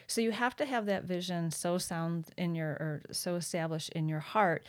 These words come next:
because you are gonna have opposition. You are gonna have people say, "What are you doing? You're crazy. Why would you do this?" Um,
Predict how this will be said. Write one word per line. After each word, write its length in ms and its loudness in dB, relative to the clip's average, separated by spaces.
because 340 4
you 160 6
are 200 10
gonna 220 4
have 260 0
opposition. 720 0
You 220 6
are 200 6
gonna 220 2
have 240 -2
people 300 -4
say, 340 -2
"What 240 -2
are 40 -2
you 120 0
doing? 340 -2
You're 120 0
crazy. 480 -2
Why 220 0
would 200 4
you 100 0
do 240 0
this?" 320 0
Um, 380 0